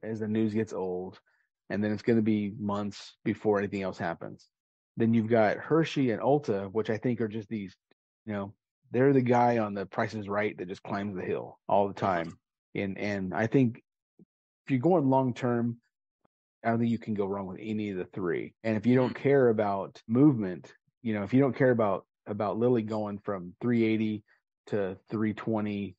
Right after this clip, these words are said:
Speaker 1: to four hundred, you know, back down to three fifty over the next year, then you can be okay
Speaker 2: Okay.
Speaker 1: with, with Lilly. So that's where you gotta kinda decide, you know, how you're gonna play your portfolio. Is,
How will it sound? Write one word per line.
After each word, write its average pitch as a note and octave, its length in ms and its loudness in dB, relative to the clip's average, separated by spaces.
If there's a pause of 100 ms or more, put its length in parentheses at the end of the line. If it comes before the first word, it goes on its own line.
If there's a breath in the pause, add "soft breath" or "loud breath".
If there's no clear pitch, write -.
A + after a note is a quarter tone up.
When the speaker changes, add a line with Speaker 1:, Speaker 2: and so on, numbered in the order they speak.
(140)
Speaker 1:
to G2+ 80 -2
four A2+ 280 2
hundred, G2 420 -2 (460)
you G#2+ 100 0
know, G2+ 100 0
back G2+ 220 2
down G2+ 160 2
to - 80 -10
three F#2+ 160 -4
fifty G2 560 -2
over G#2 180 -4
the G2 60 -2
next G2 260 -6
year, A2+ 460 4 (240)
then G2+ 200 -2
you F#2+ 100 -6
can G#2 100 -6
be G2+ 120 0
okay F#2+ 180 -2
Speaker 2:
Okay. G2 80 0
Speaker 1:
with, F2 100 -6 (100)
with G2 200 -2
Lilly. G2+ 500 -2 (680)
So G#2 420 0 (460)
that's B2+ 280 -2
where C3+ 100 6
you A2+ 100 2
gotta G#2 240 -2
kinda G2+ 240 -4
decide, F#2 640 -2 (200)
you G#2+ 100 -8
know, G2 120 -6
how G#2 200 -4
you're G2+ 220 -4
gonna F#2+ 140 -2
play F#2+ 220 -2
your E2+ 120 -4
portfolio. E2+ 800 -2
Is, F#2 180 -8